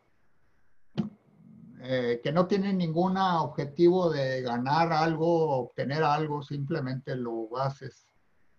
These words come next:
por beneficio. Entonces, volviendo a lo de la felicidad, este, tú tienes que en un momento dado, mm, tener los cuatro cuadrantes,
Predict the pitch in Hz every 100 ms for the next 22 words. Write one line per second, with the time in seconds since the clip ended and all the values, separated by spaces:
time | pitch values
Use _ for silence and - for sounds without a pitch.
0 | - - - - 131 127 123 127 131 233
1 | 180 160 135 185 - - _ _ - -
2 | 143 170 190 190 175 151 143 139 - 143
3 | 135 - 165 240 220 - - _ _ -
4 | 135 - - 135 131 123 120 120 - 160
5 | 175 165 160 - 170 170 160 160 156 156
6 | 151 165 139 127 135 143 135 - _ _
7 | _ _ _ _ _ - - - - 127
8 | - 135 139 131 143 170 165 - 165 165
9 | 165 - 147 156 143 143 147 139 -